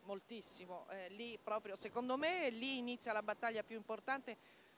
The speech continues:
a mio modo di vedere, forse perché anche il campo nel quale io lavoro, più importante delle leggi. La televisione, la televisione e internet sono dei mezzi potentissimi. Noi non ci siamo resi conto,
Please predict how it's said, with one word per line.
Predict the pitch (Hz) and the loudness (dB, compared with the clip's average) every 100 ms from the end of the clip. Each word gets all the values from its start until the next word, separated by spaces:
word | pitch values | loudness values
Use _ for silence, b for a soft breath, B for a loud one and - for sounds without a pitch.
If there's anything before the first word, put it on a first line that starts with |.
| B | B
a | 247 | 2
mio | 254 | 4
modo | 269 262 | 4 4
di | 240 | 0
vedere, | 233 247 311 202 | -2 0 0 0
forse | 226 - | 0 -2
perché | 208 202 220 | -2 -4 -4
anche | 226 226 214 - - - - - 170 - | -4 -4 -6 -6 -20 -20 -20 -20 -20 -14
il | 190 202 196 185 190 180 | -12 -10 -8 -8 -10 -4
campo | 247 240 233 | -2 0 0
nel | 226 | -2
quale | 247 247 | 2 4
io | 247 233 | 6 6
lavoro, | 233 285 302 240 | 8 8 6 4
più | 294 330 | 4 2
importante | 277 262 - 240 233 220 | 4 0 2 2 2 -2
delle | 202 202 | -4 -4
leggi. | 220 202 165 170 160 160 | -4 -4 -6 -12 -12 -8
La | 226 | -6
televisione, | 294 294 311 392 247 214 | -4 -4 0 2 2 0
la | 220 | -2
televisione | 233 247 233 233 285 | -2 -2 -2 0 2
e | 240 | 2
internet | 262 226 208 202 | 0 -2 -4 -2
sono | 220 | -2
dei | 202 | -2
mezzi | 226 240 220 | -2 -2 -4
potentissimi. | 202 196 185 185 233 - - 185 | -6 -8 -8 -8 -8 -6 -8 -6
Noi | 277 | -4
non | 349 | -2
ci | 247 | -2
siamo | 202 220 202 | 0 0 0
resi | 202 196 | -4 -4
conto, | 226 233 196 180 | 0 0 -2 -8